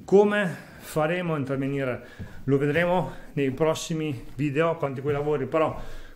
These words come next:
concettualmente il concetto statico che abbiamo trovato con l'ingegnere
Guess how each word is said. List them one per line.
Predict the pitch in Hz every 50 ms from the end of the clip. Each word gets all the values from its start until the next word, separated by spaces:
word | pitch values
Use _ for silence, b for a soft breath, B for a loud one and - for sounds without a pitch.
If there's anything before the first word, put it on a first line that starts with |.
| B -
concettualmente | - 160 156 151 120 - 156 151 147 - - 170 165 160 165 165 160 151 123 139
il | 131 123
concetto | - 147 143 131 123 185 180 - - 143
statico | 120 - - - 147 143 139 117 - 127
che | 127
abbiamo | 120 135 139
trovato | 143 127 139 131 - 135
con | - - 131
l'ingegnere | 127 135 139 143 143 143 151 156 160